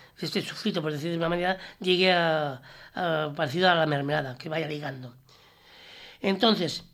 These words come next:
para decorar el plato tostaremos, eh, aparte, en el horno, una rebanada de pan de, de pueblo cortada muy fina.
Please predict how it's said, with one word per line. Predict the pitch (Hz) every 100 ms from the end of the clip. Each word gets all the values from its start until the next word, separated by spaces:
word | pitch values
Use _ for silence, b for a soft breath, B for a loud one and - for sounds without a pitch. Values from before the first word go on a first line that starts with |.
| -
para | - 175
decorar | 175 202 214
el | 214
plato | 233 214 240
tostaremos, | 233 185 185 190 185
eh, | 170 165 165
aparte, | 160 156 180 208 208
en | 170
el | 175
horno, | 190 202 B B
una | 202 196
rebanada | 185 180 170
de | 165
pan | 180 175
de, | 170 156 151 139 B B
de |
pueblo | 139 202 208 247 B B
cortada | - 170 208 196
muy | 151
fina. | - 147 120